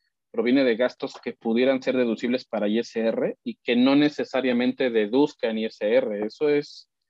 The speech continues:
la distinción y tal cual así lo marca la, la ley, ¿verdad? Entonces, hay que hacer ese, esa distinción. Si no generas gastos, pues no vas a tener iva, ¿verdad? Si no tienes iva, entonces sí vas a pagar con base en tu tasa en cuanto a renta,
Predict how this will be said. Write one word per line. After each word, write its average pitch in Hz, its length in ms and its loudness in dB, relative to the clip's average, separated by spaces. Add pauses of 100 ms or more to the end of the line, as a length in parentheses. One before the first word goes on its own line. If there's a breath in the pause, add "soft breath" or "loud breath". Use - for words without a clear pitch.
(480)
la 110 140 -4
distinción 110 800 -2
y 110 160 -8
tal 104 200 -2
cual 120 200 0
así 117 180 -4
lo 107 140 -2
marca 104 340 -4
la, 104 180 -2
la 98 140 -10
ley, 95 220 -8
¿verdad? 95 200 -6
Entonces, 127 380 -8
hay 120 120 0
que 120 280 0
hacer 107 300 -4
ese, 113 300 -4
esa 117 200 -4
distinción. 131 540 -2 (520)
Si - 260 0
no 156 180 6
generas 175 400 2
gastos, 156 340 0
pues - 140 -14
no 117 100 0
vas 123 160 0
a 110 60 -4
tener 98 280 -4
iva, 87 140 -14 (400)
¿verdad? 98 240 -8
Si 104 140 -10
no 107 100 -8
tienes 117 320 -4
iva, 139 300 0 (460 soft breath)
entonces 113 380 -8
sí 127 80 -2
vas 123 180 2
a 120 100 -2
pagar 113 380 0
con 98 300 -4
base 101 300 -6
en 98 100 -12
tu 101 140 -14
tasa 127 480 -2 (180)
en 101 120 -16
cuanto 98 300 -10
a 110 40 -2
renta, 139 480 0